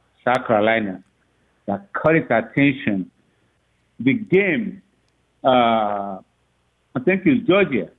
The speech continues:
against South Carolina. We were there on, we were there on that day. That is where the whole thing started. Be-, Coach Beamer,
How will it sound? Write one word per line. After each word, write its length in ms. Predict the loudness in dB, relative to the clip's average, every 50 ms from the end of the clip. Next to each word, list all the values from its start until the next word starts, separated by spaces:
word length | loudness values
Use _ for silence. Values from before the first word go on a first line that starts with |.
| _ _ _ _ -14
against 380 | -10 -6 -2 -2 -2 -2 -2 -2
South 240 | 0 -2 -2 -2
Carolina. 540 | -2 -4 -4 -2 -2 -2 -2 -2 -4 -6 -10 _ _ _ _ _ _ _ _ _ _ _ _ _ _ _ _ _ _ _ _ _
We 80 | 2 4 4
were 160 | 6 4 4 4
there 140 | 4 2 2
on, 160 | 2 0 0 2
we 140 | 4 4
were 220 | 4 4 2 0 0
there 260 | 0 0 0 2 0
on 160 | 0 -4 -4 0
that 260 | 2 2 2 0 -2 -4
day. 200 | -6 -6 -6 -10 _ _ _ _ _ _ _ _ _ _ _ _ _ -8
That 280 | -2 0 2 2 2 0
is 120 | -2 -6 -10 -10 -8
where 380 | -4 0 2 4 4 4 2 2 0
the 160 | -2 -6 -6 -2
whole 180 | 0 2 2 2 0
thing 240 | -2 -4 -6 -6 -8 _ _ _
started. 360 | -4 -2 -2 -2 -4 -6 -10 _ _ _ _ _ _ _ _ _ -2
Be-, 320 | 0 2 2 0 -2 -6 -18 _ -6
Coach 280 | 0 0 2 2 0 0
Beamer, 500 | 0 0 2 2 0 0 0 -2 -2 -4